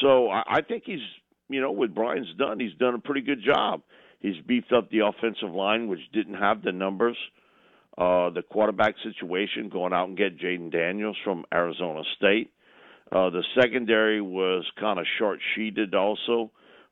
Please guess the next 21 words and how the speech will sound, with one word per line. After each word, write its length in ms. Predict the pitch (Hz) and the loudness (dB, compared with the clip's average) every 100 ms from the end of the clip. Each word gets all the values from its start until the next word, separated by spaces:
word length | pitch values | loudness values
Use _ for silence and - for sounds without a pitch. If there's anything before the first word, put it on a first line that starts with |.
| - | -12
from 400 | - 104 95 90 - | 0 2 2 0 -4
attrition, 880 | 85 - - 151 - 143 135 127 110 _ _ _ - | -8 -4 2 2 2 0 0 0 -6 _ _ _ -4
leaving 380 | 107 110 98 92 | 0 0 0 0
early 300 | 107 120 127 - | 2 4 2 0
for 80 | 117 | -2
the 160 | 104 | 0
N 100 | 107 | 0
F 160 | 107 - | -2 0
L 200 | 107 98 | 2 2
draft, 580 | 78 101 98 113 127 131 - | 0 2 4 4 0 -4 -12
and 680 | 95 95 95 92 92 92 82 | -6 -4 -4 -4 -4 -4 -6
he 160 | 92 | -8
went 240 | 95 98 95 | -4 -2 0
out 260 | 87 98 87 | 2 0 -4
and 200 | 90 76 | -8 0
got 260 | 90 85 - | 2 0 -2
five, 440 | 87 80 80 95 104 - _ _ _ _ _ _ | -2 0 0 -2 -4 -14 _ _ _ _ _ _
uh, 640 | 78 85 87 85 85 85 82 - _ _ | -4 -2 0 0 -2 -4 -10 -16 _ _
you 100 | 92 | -12
know, 340 | 80 85 87 - _ _ _ _ _ _ - | -8 -6 -6 -10 _ _ _ _ _ _ -4
transfers. 680 | 104 92 87 101 101 110 | 0 0 -2 0 0 0